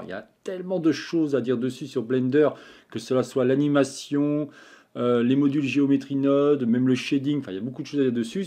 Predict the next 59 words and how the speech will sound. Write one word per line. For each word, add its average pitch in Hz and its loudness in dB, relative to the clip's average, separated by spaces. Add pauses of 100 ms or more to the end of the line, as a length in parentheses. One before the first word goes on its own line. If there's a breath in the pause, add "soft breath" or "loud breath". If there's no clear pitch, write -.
pour - -12
ceux 131 -8
qui - -18
connaissent 120 0
Blender. 117 2 (840 soft breath)
Euh, 107 -2 (260)
j'ai 113 -6
pas 170 -4
trop - -4
fait 160 -4
de 139 -4
vidéos 143 4
sur 160 -2
Inkscape. 139 -4 (260)
Après, - -2
je 117 -4
n'ai 120 -2
pas 151 0
trop - -2
de 139 -4
demandes. 151 2
Si 170 -8
j'ai 143 -4
eu 151 0
une 165 -2
demande 185 2
d'une 175 -2
personne 170 -2
qui - -10
m'a 127 2
fait 139 -2
une 127 2
vidéo 143 4
sur 147 -6
une 127 0
histoire, 127 -2
enfin 123 -4
pas 135 -2
une, 127 2
une 117 2
vidéo, 120 2
mais 147 2
une, 113 2 (320 loud breath)
une 127 -2
question 160 2
par 139 2
rapport 131 0
à - 0
des 127 0
patrons, 165 -2
en - -2
l'occurrence 139 0
comment 147 0
travailler 156 2
avec 131 0
Inkscape 156 0
et 131 2
la 123 2
couture, 165 -2